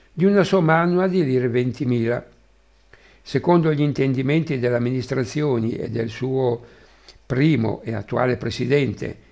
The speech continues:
ingegner Carlo Jucher, questo fondo dovrebbe raggiungere una somma capitale uguale, almeno, all'ammontare dei contributi versati dalla classe operaia di Legnano e dei paesi vicini per la costruzione del sanatorio,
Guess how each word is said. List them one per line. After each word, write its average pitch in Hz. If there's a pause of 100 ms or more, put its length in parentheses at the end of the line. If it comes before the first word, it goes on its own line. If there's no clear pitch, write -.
(100)
ingegner 107
Carlo 120
Jucher, 151 (640)
questo 208
fondo 143
dovrebbe 180
raggiungere 147
una 151
somma 160
capitale 139
uguale, 120 (280)
almeno, 139 (380)
all'ammontare 156
dei 143
contributi 156
versati 147 (200)
dalla 156
classe 156
operaia 131
di 123
Legnano 117 (220)
e 151
dei 127
paesi 113
vicini 143 (540)
per 185
la 160
costruzione 165
del 147
sanatorio, 127